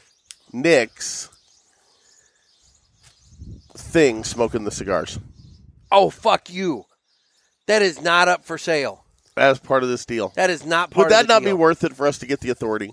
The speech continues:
Speaker 2: That actually has, like, legit value to it. That's a one of one. That was a, that was a, uh, a drawing from, from Graham Nolan, guest of the show. Um, you know, as
Speaker 1: Yeah,
Speaker 2: a
Speaker 1: has he
Speaker 2: way
Speaker 1: been
Speaker 2: to
Speaker 1: on the authority?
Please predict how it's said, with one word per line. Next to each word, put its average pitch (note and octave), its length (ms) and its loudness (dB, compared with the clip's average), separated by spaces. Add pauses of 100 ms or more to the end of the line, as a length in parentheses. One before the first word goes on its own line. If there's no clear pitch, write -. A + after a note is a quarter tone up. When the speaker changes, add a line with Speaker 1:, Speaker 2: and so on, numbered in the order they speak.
(120)
Speaker 2:
That B3+ 180 2
actually C4 680 0
has, G3+ 440 -2
like, G3+ 260 0
legit F#3 520 -4
value A3+ 540 -2
to G3+ 200 0
it. D3 80 0
That's E3 200 -4
a C4 60 -2
one F3+ 240 -2
of F#3 160 -2
one. A3+ 440 4
That E3+ 120 0
was A#3 200 -6
a, F3+ 120 2 (320)
that - 60 -8
was A3 160 -4
a, - 280 -10
uh, E3 340 4
a E3+ 40 -4
drawing F3 500 -2
from, F3 340 -4 (100)
from E3 240 -6
Graham F#3 280 2
Nolan, F3+ 380 4 (260)
guest D3+ 280 -4
of D#3 60 -8
the D3 60 -14
show. D3+ 360 -2 (360)
Um, D#3 540 0
you F#3+ 140 -6
know, D3+ 220 -4
as D#3 200 -10
Speaker 1:
Yeah, - 60 4
Speaker 2:
a - 20 8
Speaker 1:
has F3 80 4
he D#3 80 2
Speaker 2:
way F3+ 60 -2
Speaker 1:
been D#3 100 4
Speaker 2:
to D3 60 6
Speaker 1:
on D3 80 2
the C#3 80 0
authority? C#3+ 480 -4